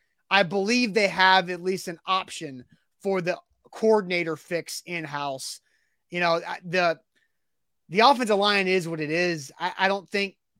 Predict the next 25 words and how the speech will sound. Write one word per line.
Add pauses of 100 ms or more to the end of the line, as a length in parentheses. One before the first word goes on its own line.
(200)
Dylan
Radins
is
that
much
of
an
upgrade.
And
I,
and
obviously
Dylan
Radins
is
not
good
enough
to
play
tackle. (540)
Uh, (120)
and
I
also,